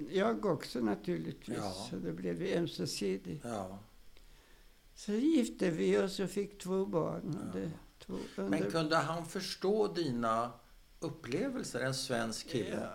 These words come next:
Speaker 1: Ja, ja, det kunde han.
Speaker 2: Han kunde det?
Speaker 1: Han kunde ju det. Det var ju inte en berättelse, det var många berättelser.
Speaker 2: Ja.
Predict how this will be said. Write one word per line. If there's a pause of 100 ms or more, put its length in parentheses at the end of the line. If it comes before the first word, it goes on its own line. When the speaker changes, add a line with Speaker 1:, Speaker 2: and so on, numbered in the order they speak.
Speaker 1:
Ja,
ja,
det
kunde
han.
Speaker 2:
Han
kunde
det? (120)
Speaker 1:
Han
kunde
ju
det. (140)
Det
var
ju
inte
en
berättelse,
det
var
många
berättelser.
Speaker 2:
Ja.